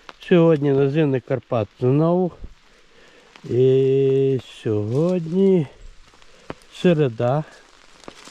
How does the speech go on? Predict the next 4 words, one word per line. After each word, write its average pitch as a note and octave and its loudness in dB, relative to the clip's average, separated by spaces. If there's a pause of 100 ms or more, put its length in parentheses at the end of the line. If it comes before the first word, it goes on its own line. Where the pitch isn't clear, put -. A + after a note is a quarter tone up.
(460)
першого D3+ 0
жовтня, C3 -2 (3500)
першого B2+ -2
жовтня E3+ -2